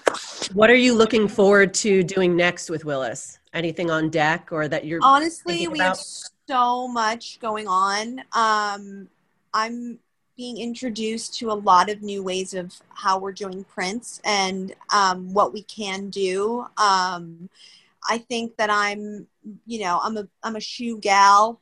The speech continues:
Speaker 2: uh, you know, exploring more with the accessories is really exciting. Um, you know, I've also figured out the learning curve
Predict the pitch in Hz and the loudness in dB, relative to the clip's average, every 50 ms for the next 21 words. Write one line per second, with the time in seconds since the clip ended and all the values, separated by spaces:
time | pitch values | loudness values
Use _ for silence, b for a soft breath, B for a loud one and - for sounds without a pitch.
0 | _ _ - 208 208 196 196 190 180 175 175 175 - _ - 233 220 208 190 185 | _ _ -2 0 0 2 2 2 0 0 0 -2 -6 _ -12 -10 -10 -8 -8 -10
1 | 190 - - - - 233 220 214 214 214 214 208 202 208 202 202 208 - 220 208 | -12 -14 -18 -18 -14 -10 -8 -8 -8 -8 -8 -8 -6 -6 -6 -6 -8 -8 -8 -8
2 | 208 - - - - 190 196 - 240 226 220 214 214 214 214 214 233 208 - - | -8 -8 -6 -4 -4 -4 -4 -6 -8 -6 -6 -6 -6 -6 -8 -8 -10 -12 -10 -8
3 | 214 208 208 214 196 202 - - 202 196 196 202 202 202 202 202 202 202 202 202 | -6 -4 -4 -4 -4 -6 -8 -4 -2 -2 0 -2 -2 -4 -4 -4 -4 -6 -8 -10
4 | 214 b b b b b b b - 269 220 214 208 202 190 190 190 185 185 180 | -12 b b b b b b b 2 6 6 6 6 4 2 -2 -6 -10 -14 -18
5 | - _ - 254 262 233 208 208 214 220 220 226 233 240 - - 254 240 233 226 | -18 _ -14 -12 -8 -6 -6 -6 -6 -4 -4 -6 -6 -6 -8 -12 -12 -10 -10 -8
6 | 220 226 214 202 - _ _ _ _ _ _ _ - 254 240 214 240 226 214 214 | -10 -10 -12 -14 -16 _ _ _ _ _ _ _ -12 -12 -10 -6 -4 -2 2 2
7 | 214 208 214 214 214 - - _ _ _ _ - 233 233 220 220 214 214 220 226 | 4 4 4 4 2 0 -4 _ _ _ _ -12 -10 -10 -8 -8 -10 -10 -10 -10
8 | 233 233 233 233 _ - 220 202 202 202 202 196 | -10 -12 -12 -14 _ -8 -6 -4 -2 -2 -4 -4